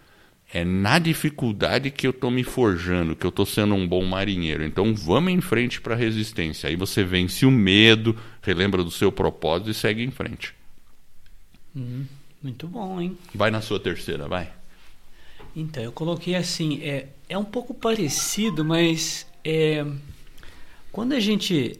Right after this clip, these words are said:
Speaker 2: é, eu coloquei assim, "Avante e avance, vença a incerteza." Por que que eu falo isso? Quando a gente tá, que você já começou alguma coisa, né? Mas às vezes você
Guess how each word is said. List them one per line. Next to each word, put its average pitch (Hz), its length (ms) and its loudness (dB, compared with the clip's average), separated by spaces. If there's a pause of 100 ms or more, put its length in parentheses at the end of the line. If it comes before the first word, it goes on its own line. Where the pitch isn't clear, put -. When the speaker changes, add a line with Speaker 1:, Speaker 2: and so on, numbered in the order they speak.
Speaker 2:
é, 143 260 -2
eu - 60 -4
coloquei 190 320 2
assim, 123 420 2 (260)
"Avante 175 800 6
e 196 140 8
avance, 135 720 2 (120)
vença 185 920 6
a 160 240 4
incerteza." 175 1000 2 (1080)
Por 202 140 0
que 262 120 -4
que 254 80 -6
eu 233 300 2
falo 180 500 4
isso? - 460 -2
Quando 220 220 -2
a 254 80 4
gente 233 300 -2
tá, - 420 2 (500)
que 156 120 -6
você 170 320 0
já 190 160 2
começou 202 560 2
alguma 185 400 0
coisa, 110 460 -4 (880)
né? 123 160 -8 (380)
Mas 147 160 0
às 151 100 2
vezes 170 160 0
você 175 440 0